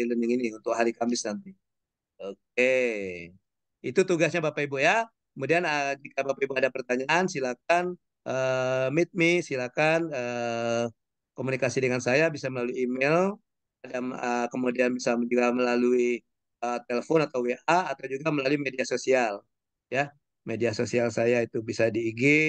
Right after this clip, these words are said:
di D M di I G atau inbox di Facebook atau, eh, komen di YouTube boleh seperti itu. Ya, oke, gitu Bapak Ibu ya.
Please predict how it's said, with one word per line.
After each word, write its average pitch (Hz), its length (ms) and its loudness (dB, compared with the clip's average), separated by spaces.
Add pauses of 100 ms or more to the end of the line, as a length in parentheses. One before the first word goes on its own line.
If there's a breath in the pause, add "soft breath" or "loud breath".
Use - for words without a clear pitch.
di 120 160 -6
D 123 80 -4
M 120 240 -4
di 120 160 -4
I - 80 -4
G 143 160 2
atau 123 160 -4
inbox 120 560 -4
di 117 80 -4
Facebook 135 560 -4
atau, 151 320 -2 (480)
eh, 113 640 -2
komen 123 320 2
di 117 240 2
YouTube 117 400 2
boleh 101 400 -8
seperti - 400 -16
itu. - 120 -20 (600)
Ya, 190 160 0 (800)
oke, 117 580 -2 (840)
gitu 123 160 2
Bapak 143 320 4
Ibu 139 160 -4
ya. 202 240 2